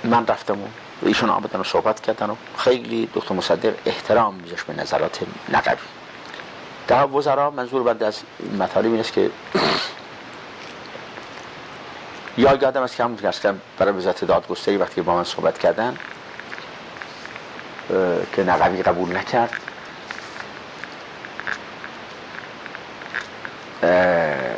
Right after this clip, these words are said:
من گفتم آقا باز من گفتم دکتر سجادی، چون اتفاقاً دکتر سجادی در موقعی که وزیر دادگستری بود خوب کار می‌کرد، گفتم نه آقا او فعلاً استاندار آذربایجانه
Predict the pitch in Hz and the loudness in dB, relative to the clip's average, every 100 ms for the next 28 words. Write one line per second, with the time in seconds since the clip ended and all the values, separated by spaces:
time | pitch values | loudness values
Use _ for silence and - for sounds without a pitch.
0 | - - - - 98 120 131 127 - 113 | -4 -6 -6 0 4 6 4 2 2 2
1 | 107 104 104 - - 82 80 - - 80 | 4 4 2 0 -6 -10 -6 -4 -2 -2
2 | 73 78 - 76 - 85 101 - 101 - | 0 0 2 2 4 2 2 0 -2 -4
3 | - - - 95 - - - 85 95 98 | -6 -4 0 -2 -2 -2 2 4 6 4
4 | 87 85 85 80 82 78 82 - - 85 | 4 2 4 2 2 2 2 2 0 0
5 | 87 120 123 - - - - 180 - - | 2 2 2 -2 -16 -4 4 4 4 -2
6 | - - - - - - - - - - | -2 -8 -16 -12 -8 -8 -8 -14 -14 -12
7 | - - - - - - - - 131 143 | -12 -12 -14 -14 -16 -16 0 4 6 6
8 | 143 127 - - - 131 139 139 - 110 | 4 2 0 -10 0 4 6 4 4 4
9 | 101 107 87 - 92 90 98 92 85 - | 4 2 -2 -2 0 4 4 4 -4 -14
10 | - - - - - - - - - 131 | -18 -16 -14 -14 -14 -14 -14 -2 2 4
11 | 92 82 80 104 123 | 4 4 2 0 0